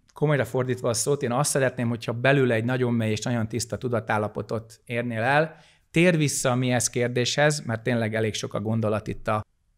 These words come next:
levegőben, és a "mi ezzel" dolgoz, és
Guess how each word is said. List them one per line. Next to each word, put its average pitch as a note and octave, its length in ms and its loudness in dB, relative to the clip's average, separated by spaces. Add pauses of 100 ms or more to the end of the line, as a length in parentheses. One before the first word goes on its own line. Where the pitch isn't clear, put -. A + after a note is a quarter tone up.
(180)
levegőben, D3 800 2 (180)
és - 140 -2
a B2+ 60 4
"mi D#3+ 220 6
ezzel" A#2+ 460 4
dolgoz, C#3 520 2
és - 180 -4